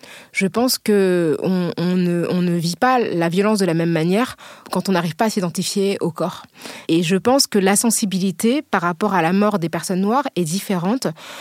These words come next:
quand elle est filtrée par, euh, une expérience raciale différente. Et que beaucoup de personnes s'identifient pas à George Floyd parce que,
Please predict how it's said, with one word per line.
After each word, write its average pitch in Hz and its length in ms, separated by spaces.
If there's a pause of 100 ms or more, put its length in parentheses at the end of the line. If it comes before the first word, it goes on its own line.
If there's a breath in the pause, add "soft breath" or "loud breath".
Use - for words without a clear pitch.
(160 loud breath)
quand 226 180 (220)
elle 180 200
est 196 120
filtrée 240 480
par, 190 440
euh, 160 140
une 180 140
expérience 208 480
raciale 202 360
différente. 170 580 (240 loud breath)
Et 170 80
que 214 100
beaucoup 202 360
de - 40
personnes 247 300
s'identifient 190 460
pas 233 300 (400 loud breath)
à 175 100
George 180 220
Floyd 285 300
parce 185 200
que, 214 320